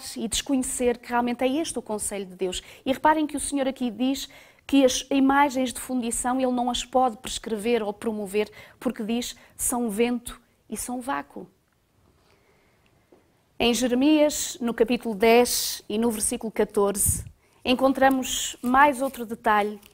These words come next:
em relação à devoção às imagens de escultura. Jeremias, capítulo dez, versículo catorze. "Todo homem se tornou estúpido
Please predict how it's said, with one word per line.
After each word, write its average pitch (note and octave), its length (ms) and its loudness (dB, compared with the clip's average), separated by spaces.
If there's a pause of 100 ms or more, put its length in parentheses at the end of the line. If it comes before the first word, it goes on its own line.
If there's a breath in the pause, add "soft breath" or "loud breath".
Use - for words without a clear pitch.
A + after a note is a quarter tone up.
(120)
em G#3+ 120 -2
relação A3 600 -2
à G#3 120 2
devoção A3+ 680 -2 (300 loud breath)
às G#3 200 2
imagens G3 460 0
de - 80 -10
escultura. F3+ 600 -10 (480 loud breath)
Jeremias, A#3 920 0
capítulo G3+ 440 -6
dez, A3 560 2 (300 soft breath)
versículo A#3 400 -6
catorze. - 680 -8 (840)
"Todo C4 260 2
homem D4+ 480 4
se D4 260 -6
tornou B3 360 -4
estúpido G3 640 -8